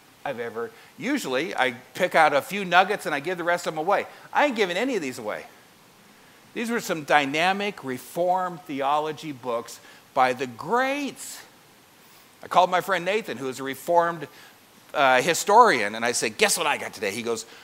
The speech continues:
"I can't even get that online." I go, "Well, I'll will you this volume." I have a twelve, a complete fifteen set commentaries on Romans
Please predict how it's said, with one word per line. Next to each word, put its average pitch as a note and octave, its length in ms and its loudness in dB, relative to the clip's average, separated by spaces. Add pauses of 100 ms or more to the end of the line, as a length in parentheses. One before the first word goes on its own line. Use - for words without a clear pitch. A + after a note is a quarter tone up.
(260)
"I B3+ 140 10
can't A#3 260 4
even F#3+ 220 0
get F3+ 180 0
that E3+ 140 6
online." C3+ 540 6 (960)
I - 80 -8
go, G2+ 140 -2
"Well, A#2 180 0
I'll A#2 180 2
will C#3+ 280 2
you A2+ 180 -6
this G2+ 220 -10
volume." G2+ 320 -8
I A2 80 -10
have G#2 120 -10
a G2+ 160 -12
twelve, E3+ 460 2
a - 40 -6
complete G#3 520 -4
fifteen F3+ 600 -6
set G#2 400 -4 (580)
commentaries A2 960 -2 (680)
on B2+ 160 -2
Romans A2 720 0